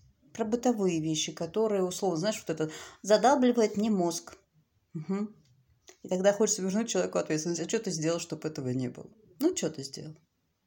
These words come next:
Продолжил, э, жить так же и говорить, «Ну, у меня-то все нормально, это у нее проблема».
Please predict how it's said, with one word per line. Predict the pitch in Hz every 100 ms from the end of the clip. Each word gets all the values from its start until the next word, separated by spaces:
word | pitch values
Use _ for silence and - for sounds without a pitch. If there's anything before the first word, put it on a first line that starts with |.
| _ _ _ _ _ _ _ -
Продолжил, | 214 220 277 247 247 247 233
э, | 220 202 196
жить | 220 240
так | 240 240 214
же | 214 220
и | 214
говорить, | 202 208 214 208
«Ну, | 214 214
у |
меня-то | 208 214 214 202
все | 196 214 202
нормально, | 196 190 196 190
это | 190 190
у | 196
нее | 196 208
проблема». | 202 190 185 240 320 196